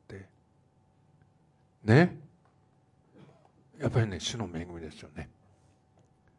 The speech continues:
あのね、主をね、ちょっと褒めたたえます。だって出るんだもんね。それとともにね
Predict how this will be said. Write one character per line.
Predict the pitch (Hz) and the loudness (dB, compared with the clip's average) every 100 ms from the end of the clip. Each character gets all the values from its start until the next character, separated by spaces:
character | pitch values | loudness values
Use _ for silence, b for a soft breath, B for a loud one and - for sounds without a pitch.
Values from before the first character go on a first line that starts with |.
| _ | _
あ | 104 | -16
の | 90 82 | -14 -14
ね、 | 80 78 | -12 -12
主 | - 107 | -6 -6
を | 87 | -4
ね、 | 73 | -10
ち | - | -12
ょ | |
っ | - | -16
と | |
褒 | - - | -14 -12
め | 85 | -10
た | 80 | -8
た | 76 | -8
え | 80 | -12
ま | 73 69 | -14 -16
す。 | - - - - - - - - - - 294 - - 277 - - - - - - - - - - - - - - - - - - - | -16 -18 -18 -18 -16 -12 -12 -12 -14 -12 -10 -8 -8 -8 -8 -8 -6 -6 -6 -8 -8 -8 -8 -10 -10 -10 -10 -8 -8 -8 -10 -10 -6
だ | |
っ | 107 | 0
て | 90 - | 0 8
出 | 139 | 10
る | 220 147 | 10 4
ん | |
だ | 87 | -2
も | - | -8
ん | - - | -14 -12
ね。 | - - - - - - - - - B B B B B | -12 -12 -18 -20 -20 -20 -20 -20 -20 B B B B B
そ | - | 8
れ | 160 | 8
と | 170 | 10
と | 160 | 8
も | 220 | 6
に | 123 | 8
ね | 151 226 | 4 4